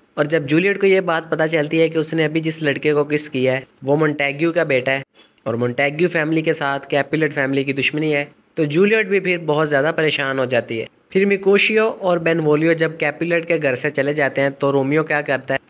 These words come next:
कैपुलेट फैमिली के घर एक बाग होता है, उसकी दीवार पर चढ़ जाता है और अंदर छलांग लगा देता है दीवार से, क्योंकि वो जूलियट को पीछे छोड़कर नहीं जाना चाहता। अब बाग में जाकर रोमियो छुप जाता है और जूलियट के कमरे की खिड़की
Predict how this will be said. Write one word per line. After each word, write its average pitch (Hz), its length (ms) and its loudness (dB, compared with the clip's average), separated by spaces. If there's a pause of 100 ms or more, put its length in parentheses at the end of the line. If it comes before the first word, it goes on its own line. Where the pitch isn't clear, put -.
(140)
कैपुलेट 202 400 0
फैमिली 180 320 0
के 180 120 2
घर 151 200 0
एक 147 180 -4
बाग 139 240 -2
होता 143 220 0
है, 139 60 2
उसकी 139 280 -4
दीवार 131 320 -2
पर 143 160 0
चढ़ 139 200 -2
जाता 143 280 -2
है 139 80 -2
और 131 140 -4
अंदर 131 220 0
छलांग 127 340 -2
लगा 117 280 -2
देता 110 240 -4
है 110 60 0
दीवार 110 280 -2
से, 107 200 -10 (240)
क्योंकि 175 200 0
वो 180 140 4
जूलियट 175 420 0
को 175 120 2
पीछे 165 260 -2
छोड़कर 151 420 0
नहीं 151 120 2
जाना 131 260 -2
चाहता। 131 340 0
अब 131 200 -4 (360)
बाग 139 260 -2
में 175 140 0
जाकर 170 500 0
रोमियो 151 320 2
छुप 160 220 -2
जाता 147 300 0
है 147 120 -4 (240)
और 156 280 2
जूलियट 208 420 0
के 202 100 0
कमरे 160 340 0
की 175 140 0
खिड़की 147 400 -2